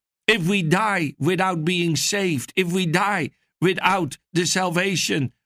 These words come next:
of our Savior Jesus, then we will end up, every sinner that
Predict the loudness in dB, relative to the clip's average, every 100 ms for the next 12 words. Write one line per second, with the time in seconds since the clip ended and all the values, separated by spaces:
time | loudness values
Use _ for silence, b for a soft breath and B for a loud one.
0 | _ 0 2 0 0 -2 -2 -2 0 0
1 | 0 0 0 0 -2 -2 0 0 2 2
2 | 2 0 0 -2 0 0 -2 -6 _ _
3 | _ _ _ _ -2 0 0 0 -2 -2
4 | -2 -2 0 0